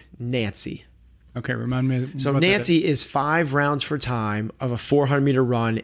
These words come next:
Speaker 1: and fifteen overhead squats at ninety-five pounds.
Speaker 2: Okay. I remember
Speaker 1: Okay.
Speaker 2: it at the games, like, f-,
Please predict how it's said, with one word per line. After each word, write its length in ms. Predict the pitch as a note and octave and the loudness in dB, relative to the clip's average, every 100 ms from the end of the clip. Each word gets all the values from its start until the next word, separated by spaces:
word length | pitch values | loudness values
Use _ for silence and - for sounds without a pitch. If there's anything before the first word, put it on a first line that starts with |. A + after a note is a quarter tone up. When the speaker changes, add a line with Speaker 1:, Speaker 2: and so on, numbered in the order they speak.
| - | -4
Speaker 1:
and 180 | A2+ | -6
fifteen 840 | - - - - - - C#3+ C3+ C3 | -6 -2 -2 -2 -6 -2 2 2 0
overhead 440 | - C3 A#2+ B2+ A#2+ | -2 -2 2 0 0
squats 520 | - B2 A#2 A2 - - | 0 0 0 0 -4 -4
at 140 | G2 | -4
ninety-five 440 | A2 G2+ G2+ G2 | -2 -4 -4 -8
pounds. 320 | G#2 G#2+ - - | -8 -12 -12 -10
Speaker 2:
Okay. 120 | - - - - - - - - | -10 -10 -20 -20 -20 -20 -20 -10
I 40 | B2 | -4
remember 240 | C3+ C3+ | -2 0
Speaker 1:
Okay. 60 | C3 | -2
Speaker 2:
it 20 | |
at 60 | B2+ | -2
the 80 | |
games, 340 | A#2+ B2 A#2 G#2+ | -4 -2 -4 -4
like, 160 | A#2 | -8
f-, 240 | - - | -10 -18